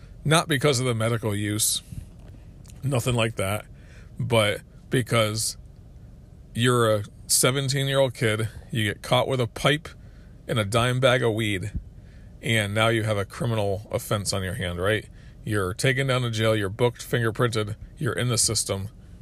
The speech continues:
They give you a, a, a year probation. They give you sentencing where you have to go to drug rehab or something like that, right? And next thing you know, you have a, now you have a criminal record, so you're in the system.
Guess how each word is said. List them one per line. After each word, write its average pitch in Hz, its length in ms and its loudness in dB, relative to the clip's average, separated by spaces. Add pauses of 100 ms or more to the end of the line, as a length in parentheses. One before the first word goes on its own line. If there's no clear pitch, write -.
(1040)
They 123 120 6
give 123 200 2
you 123 220 4
a, 104 240 2 (840)
a, 143 140 2 (180)
a 139 80 2
year 127 280 4
probation. 123 920 0 (380)
They 110 120 4
give 120 300 0
you 113 420 0 (1300)
sentencing 127 720 2
where 113 100 2
you 107 80 2
have 110 120 2
to 113 80 -4
go 110 180 2
to 101 80 -2
drug 131 300 2
rehab 113 560 0 (280)
or 120 100 0
something 120 300 0
like 107 200 0
that, 95 240 0
right? 110 220 0 (460)
And 110 720 0 (840)
next 120 280 2
thing 127 140 0
you 113 100 2
know, 110 240 2
you 107 140 0
have 107 220 0
a, - 80 -8
now 127 260 4
you 123 200 2
have 101 100 0
a 104 40 -8
criminal 156 360 2
record, 110 420 2
so 101 320 2
you're 104 180 0
in 147 140 -2
the 127 100 2
system. 98 520 -2